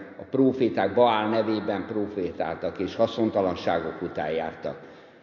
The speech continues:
Ezért még perbe szállok veletek, így szól az Úr, és perelni fogok még unokáitokkal is. Miért pereltek velem? Hiszen ti hagytatok el hűtlenül, így szól az Úr.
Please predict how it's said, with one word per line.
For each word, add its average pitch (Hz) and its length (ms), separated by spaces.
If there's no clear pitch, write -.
Ezért 110 420
még 98 240
perbe 101 340
szállok 85 600
veletek, 90 560
így 90 160
szól 92 260
az 90 180
Úr, 107 160
és 92 140
perelni 104 440
fogok 98 400
még 95 240
unokáitokkal 90 1000
is. - 60
Miért 120 420
pereltek 80 760
velem? 65 400
Hiszen 92 500
ti 127 100
hagytatok - 680
el 85 140
hűtlenül, 73 640
így 80 180
szól 87 300
az 80 200
Úr. 76 200